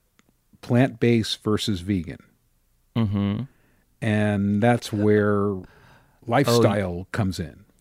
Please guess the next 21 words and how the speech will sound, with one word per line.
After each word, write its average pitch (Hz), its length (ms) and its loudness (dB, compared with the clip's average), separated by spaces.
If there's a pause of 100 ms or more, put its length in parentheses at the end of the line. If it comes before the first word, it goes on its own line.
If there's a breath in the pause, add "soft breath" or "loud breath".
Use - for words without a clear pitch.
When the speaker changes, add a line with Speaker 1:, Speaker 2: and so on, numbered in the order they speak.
(200)
Speaker 2:
you 123 200 0
mean 127 220 4
to 120 100 -2
say 120 300 2
if - 120 -4
someone 113 600 2
was 101 240 2
just 107 220 -4
doing 104 180 4
it - 100 -4
for 104 160 0
their 95 140 4
own 107 200 4
health, 95 380 0
they'd 92 340 -2
be 98 100 -2
happy 95 400 0
wearing 92 380 2
a 92 80 -2
full 92 480 -2
leather 90 500 -4